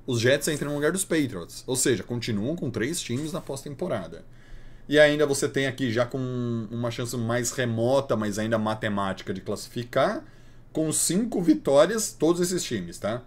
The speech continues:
Jaguars, Raiders, Browns e Steelers. Todos com cinco oito. O Colts ainda tem matematicamente chance, é,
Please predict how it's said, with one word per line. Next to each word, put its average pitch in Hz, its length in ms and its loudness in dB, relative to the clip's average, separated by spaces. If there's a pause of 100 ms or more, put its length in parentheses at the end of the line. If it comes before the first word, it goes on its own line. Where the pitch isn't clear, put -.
(460)
Jaguars, 151 600 2
Raiders, 139 760 0 (200)
Browns 120 640 0
e 123 120 -4
Steelers. 85 640 -8 (340)
Todos 120 200 0
com 117 140 -2
cinco 127 340 -4
oito. - 300 -4 (460)
O 131 100 2
Colts 196 360 6
ainda 165 260 2
tem 143 180 -2
matematicamente 120 760 -2
chance, - 480 -4 (640)
é, 117 540 2